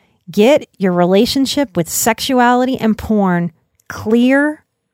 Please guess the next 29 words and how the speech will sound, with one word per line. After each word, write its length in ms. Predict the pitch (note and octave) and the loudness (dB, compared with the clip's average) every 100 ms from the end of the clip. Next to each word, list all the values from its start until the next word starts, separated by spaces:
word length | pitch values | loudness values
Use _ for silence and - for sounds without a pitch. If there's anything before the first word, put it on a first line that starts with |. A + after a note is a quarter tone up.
| _ _ _ _ _ | _ _ _ _ _
with 200 | G3 G3+ | -4 -2
yourself. 580 | G3 - F#3+ E3 D#3+ - _ _ _ _ _ | -2 0 0 -2 -4 -14 _ _ _ _ _
If 180 | F#3+ G3+ | -8 -2
you 100 | A3 | -2
feel 200 | - A3 | 0 0
shameful, 720 | - A#3 B3 B3 G3+ F3 - _ _ _ _ _ _ | 0 0 0 0 -2 -6 -8 _ _ _ _ _ _
if 400 | G#3 G3 G3 - - | 2 4 2 0 -4
you 220 | F#3+ A#3+ | 2 4
are 60 | B3+ | 4
using 600 | A3+ B3+ A#3+ B3 A#3+ - _ | 2 2 2 2 0 -2 _
porn 540 | - B3+ B3+ G3+ E3+ D#3+ _ - | -4 2 2 2 0 -6 _ -2
multiple 440 | F#3+ A#3 C4 A3+ | 2 2 0 -6
times 380 | A3 A#3+ A#3+ A#3 | -4 0 0 0
a 40 | G#3 | 0
day, 540 | B3 A#3+ G3+ E3 F3+ | 2 4 2 -2 -4
day 280 | G#3+ G#3+ A#3 | 0 2 2
in, 520 | A#3 A#3 G#3 F3+ F#3 G3 | 2 2 0 -4 -10 -2
day 260 | G#3 G#3+ - | 0 2 0
out, 460 | A3+ G3+ - - - _ _ _ _ _ _ _ | 0 0 -4 -12 -20 _ _ _ _ _ _ _
know 260 | G#3+ A3+ B3+ | 2 4 4
that 200 | B3+ G#3+ | 0 0
doing 300 | C#4+ D4+ D4+ | 0 2 0
so 280 | - A#3+ A#3 | 0 0 2
can 220 | A#3+ A3+ | -2 -2
ultimately 920 | - C4 - C4+ B3+ - G#3+ G#3 A3 - _ _ _ _ _ _ - | 0 0 0 0 0 0 0 2 0 -4 _ _ _ _ _ _ -2
make 240 | A3+ A3+ | 0 2
it 120 | B3 - | 0 0
to 140 | A#3+ | 0
where 520 | G#3+ A3 G#3+ G#3+ G#3+ | 2 4 4 2 0